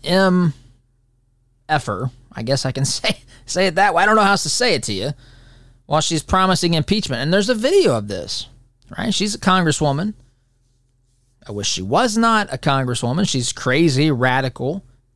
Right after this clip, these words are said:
dangerous for the United States of America. She believes in the antithesis of the Constitution, freedom, liberty, conservative principles and values, what the founders stood for, fought for, defended, implemented in this country. Anyway,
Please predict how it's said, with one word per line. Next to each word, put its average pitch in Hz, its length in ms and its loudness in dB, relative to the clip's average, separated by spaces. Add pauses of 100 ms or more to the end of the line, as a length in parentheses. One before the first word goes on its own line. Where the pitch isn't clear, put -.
dangerous 123 540 0
for - 140 -4
the 117 80 -4
United 117 280 -4
States 113 260 -6
of 113 40 -10
America. 107 440 -4
She - 120 -4
believes 117 340 -2
in 120 40 -2
the 117 140 -2
antithesis 131 480 -4
of 113 80 -8
the 120 80 -8
Constitution, 127 760 -2
freedom, 123 380 -4
liberty, 131 400 -4 (760)
conservative 135 540 0
principles 127 480 -2
and 123 120 -2
values, 120 400 -2
what 131 120 -6
the 110 60 -14
founders 127 360 -2
stood 127 260 -2
for, 131 360 0 (760)
fought 139 300 0
for, 135 420 -4 (480)
defended, 135 720 -4 (360)
implemented 135 520 -2
in 127 80 0
this 120 180 -2
country. 123 420 -4 (120)
Anyway, 139 500 -2